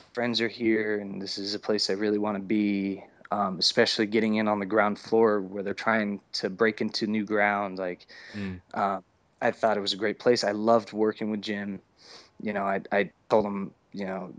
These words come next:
Speaker 1: "It's, it's been a huge pleasure. I've learned so much." And, uh, and, and he felt likewise. Like, you know, "It's been a pleasure working with me." I always gave him what he wanted. Um, so, you know, and, and, and they understood. They're like, "Look, we understand it's a tough spot for,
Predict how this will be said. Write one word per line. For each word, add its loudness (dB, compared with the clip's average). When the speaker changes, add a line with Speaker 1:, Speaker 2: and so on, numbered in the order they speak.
Speaker 1:
"It's, -2
it's 0
been 0
a 0
huge 0
pleasure. 2
I've 0
learned 0
so 4
much." 0
And, -4
uh, 0
and, 2
and 4
he 2
felt 4
likewise. 0
Like, -10
you -6
know, -4
"It's -10
been -2
a -6
pleasure -4
working -2
with -2
me." -2
I 0
always 0
gave -2
him -4
what -6
he -4
wanted. 2
Um, -2
so, 6
you 2
know, 4
and, 0
and, 0
and 4
they 8
understood. 2
They're 4
like, -4
"Look, 0
we 0
understand 0
it's -2
a -6
tough 2
spot 2
for, -2